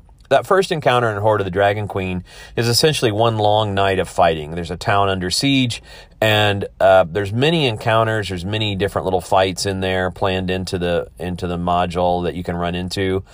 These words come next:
Uh, and yet the encounter table consists of about five different monsters. There's kobolds. Uh, there are these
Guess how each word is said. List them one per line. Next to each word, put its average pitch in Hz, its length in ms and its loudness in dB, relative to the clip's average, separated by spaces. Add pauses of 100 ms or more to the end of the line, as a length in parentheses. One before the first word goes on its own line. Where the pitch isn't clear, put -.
(380)
Uh, 98 260 4
and 117 140 0
yet 135 300 4
the 123 120 -2
encounter 143 380 -2
table 127 420 2
consists 117 520 -4
of 98 80 -6
about 95 280 2
five 101 300 2
different 92 320 -4
monsters. 80 680 -6
There's 95 320 0
kobolds. 131 760 2 (400)
Uh, 85 300 6
there 92 260 2
are 87 440 4 (200)
these 92 360 -8